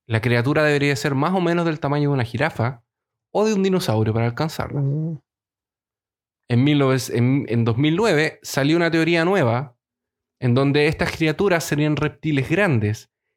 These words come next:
Speaker 1: que hibernarían durante algunos periodos de tiempo cuando las aguas de los ríos estarían más bajas, y por esto los avistamientos serían periódicos y en algunos momentos de la historia solamente.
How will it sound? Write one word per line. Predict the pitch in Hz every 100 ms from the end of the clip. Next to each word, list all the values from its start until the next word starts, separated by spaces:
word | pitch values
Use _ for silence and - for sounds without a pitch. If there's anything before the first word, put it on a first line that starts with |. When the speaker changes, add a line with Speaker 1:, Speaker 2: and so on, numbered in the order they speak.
| _
Speaker 1:
que | -
hibernarían | 151 147 147 143 139 147 208 202 120 110 113
durante | 127 135 131
algunos | 131 139 160
periodos | - 143 151 156
de | 160
tiempo | 214 190 - 117 143 - _ _ _ _
cuando | - 120 117
las | 117 -
aguas | 165 175
de | 160
los | 143
ríos | 165 175 -
estarían | - 151 151
más | 131 120
bajas, | 202 - 101 - - _ _ _ _ _
y | 117
por | 120 147
esto | 220 - - 117 - _ -
los | 117 117 -
avistamientos | 165 196 - 214 202 127 110 113 -
serían | 127 131 143
periódicos | 139 123 185 139 110 101 - - _ _ _ _
y | -
en | 117
algunos | 110 139 160
momentos | 147 127 170 170
de | 151
la | 151
historia | 143 - -
solamente. | 113 - 180 165 - -